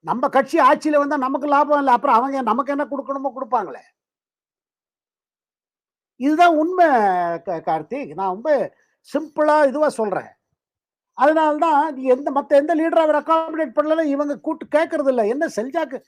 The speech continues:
செல்ஜாவோட சப்போர்ட்டர்ஸ், செல்ஜா சொன்ன ரெக்கமெண்டேஷன்ல பாத்தீங்கன்னா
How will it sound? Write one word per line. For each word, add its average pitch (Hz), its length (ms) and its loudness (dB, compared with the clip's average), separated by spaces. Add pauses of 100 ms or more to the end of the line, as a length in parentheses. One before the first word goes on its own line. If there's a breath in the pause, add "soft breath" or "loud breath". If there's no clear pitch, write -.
(200)
செல்ஜாவோட 294 720 0 (120)
சப்போர்ட்டர்ஸ், 262 580 -4 (120)
செல்ஜா 269 300 -4
சொன்ன 262 320 -4
ரெக்கமெண்டேஷன்ல 269 760 -4
பாத்தீங்கன்னா 254 500 -6